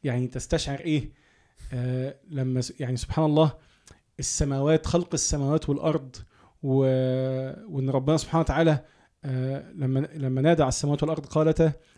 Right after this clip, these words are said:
"أتينا طائعين". آه، فقضاهن سبع سماوات. يعني خلق الله عز وجل وتعامل الله عز وجل مع السماوات والأرض. شوف بقى شوية بشر،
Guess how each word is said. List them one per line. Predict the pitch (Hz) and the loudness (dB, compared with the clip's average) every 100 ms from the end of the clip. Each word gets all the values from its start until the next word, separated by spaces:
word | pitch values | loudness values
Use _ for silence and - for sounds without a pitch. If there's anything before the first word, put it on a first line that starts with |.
| _ | _
"أتينا | 139 156 165 147 | 4 6 6 4
طائعين". | 131 143 147 139 170 175 147 _ _ _ _ _ - | 2 0 0 4 4 4 0 _ _ _ _ _ -8
آه، | 131 127 | -6 -6
فقضاهن | 120 175 175 156 147 139 165 160 | -2 -2 0 0 2 2 2 2
سبع | 131 165 147 | 0 0 0
سماوات. | 143 147 143 147 156 151 - - - | 0 0 2 2 2 -2 -4 -20 -10
يعني | 143 131 143 - _ _ _ _ | -6 -6 -8 -12 _ _ _ _
خلق | - 170 226 214 165 | -2 2 2 0 -2
الله | 170 | -2
عز | 190 160 | 0 0
وجل | 147 170 156 | 2 0 -2
وتعامل | 139 131 139 156 196 160 151 - | -6 -2 0 0 0 -2 -4 -6
الله | 147 180 | 0 2
عز | 170 | 2
وجل | 151 143 170 135 | 2 2 0 -2
مع | 135 139 | -4 -4
السماوات | - 147 143 160 185 | -4 -2 0 0 0
والأرض. | 151 151 180 160 135 - _ _ _ _ _ _ _ _ | -2 0 0 -2 -8 -20 _ _ _ _ _ _ _ _
شوف | - 196 | -6 2
بقى | 214 | 2
شوية | - 208 | 6 4
بشر، | 175 190 - 196 | 6 4 4 0